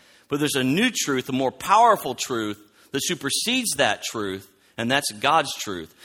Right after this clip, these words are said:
We see it kind of with gravity. The truth of gravity is if I if I go up into the sky and I, and, and I fall, I'm gonna, gravity's, I'm gonna die. I'm gonna hit the ground. You know, it's not the fall that kills you, it's hitting the ground that kills you. And, and so if I, I can't fly, that's a law.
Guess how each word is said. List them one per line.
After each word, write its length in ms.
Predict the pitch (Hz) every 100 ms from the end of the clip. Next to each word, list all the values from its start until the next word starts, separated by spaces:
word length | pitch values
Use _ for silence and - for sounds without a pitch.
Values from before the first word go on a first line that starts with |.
| -
We 120 | 147
see 220 | 143 - 339
it 100 | -
kind 200 | 208 143
of 60 |
with 160 | 117 95
gravity. 380 | 127 139 143 120
The 60 |
truth 280 | - 160 151
of 100 | 117
gravity 560 | 127 135 165 117 110 110
is 220 | 110 113
if 180 | 110 113
I 320 | 104 101 95 - - -
if 180 | - 123
I 80 | 117
go 160 | 113 120
up 120 | 117
into 180 | 113 117
the 80 | 107
sky 480 | - - 101 120
and 120 | 147 110
I, 100 | 101 101
and, 180 | 104
and 160 | 90 104
I 60 | 101
fall, 480 | - 107 107 117
I'm 180 | 92 101
gonna, 220 | 87 104
gravity's, 520 | 90 107 101 104 107 104
I'm 160 | 101
gonna 160 | 107 110
die. 340 | 107 135 160
I'm 80 | 101
gonna 120 | 104
hit 120 | 131
the 60 | -
ground. 560 | 110 113 165 98 87 80 _ _ _ _ _
You 100 | 110
know, 40 |
it's 120 | 113 -
not 160 | 139
the 80 | 113 -
fall 280 | 147 143 139
that 160 | 123 -
kills 280 | 123 123
you, 80 | 143
it's 120 | -
hitting 180 | 131 120
the 80 | 110
ground 400 | 107 120 147 139
that 120 | -
kills 300 | - 110 104
you. 220 | 110 131
And, 140 | 127 104 - -
and 100 | 135 131
so 120 | 180
if 100 | -
I, 140 | 170
I 100 | 170
can't 380 | 170 - 196 170 -
fly, 360 | 233 254 170 110
that's 260 | 151 185
a 40 | 196
law. 680 | 156 165 226 143 95 92